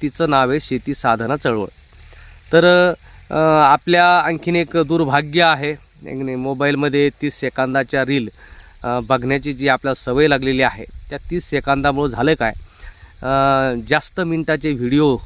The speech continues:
अ, आपण बघत नाही, बघितलं तरी ते पूर्ण बघत नाही, मन त्याच्यात लागत नाही. म्हणून आपण प्रयत्न असा करतोय, अ, आपल्या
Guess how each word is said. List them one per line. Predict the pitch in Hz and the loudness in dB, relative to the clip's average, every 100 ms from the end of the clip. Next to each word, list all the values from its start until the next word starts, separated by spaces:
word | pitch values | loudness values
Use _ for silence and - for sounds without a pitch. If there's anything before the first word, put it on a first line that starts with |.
| - | -10
अ, | - 123 123 113 | -6 -4 -2 0
आपण | 120 - 135 | 0 0 -4
बघत | 127 131 156 | -4 -2 -4
नाही, | 135 117 - - - - - - - | -6 -10 -16 -20 -20 -20 -20 -20 -6
बघितलं | 131 135 156 165 | -4 -2 2 4
तरी | 156 143 | 4 2
ते | |
पूर्ण | 143 147 151 170 | -2 -2 2 2
बघत | 143 127 117 | 4 2 0
नाही, | 113 - - - - - - - | -6 -8 -16 -20 -20 -20 -20 -10
मन | 135 151 | -4 0
त्याच्यात | 156 147 135 | 2 2 2
लागत | 127 139 127 | 0 0 -4
नाही. | 110 107 - - | -8 -8 -10 -14
म्हणून | 110 147 185 | -8 -2 2
आपण | 170 - 156 | 2 2 -2
प्रयत्न | 156 170 165 | 0 2 2
असा | 151 135 | 2 0
करतोय, | 123 117 147 - - - - - - - | -2 -2 -4 -6 -10 -12 -14 -18 -16 -4
अ, | |
आपल्या | 131 131 123 131 160 160 151 151 120 | 2 4 4 4 2 4 4 4 2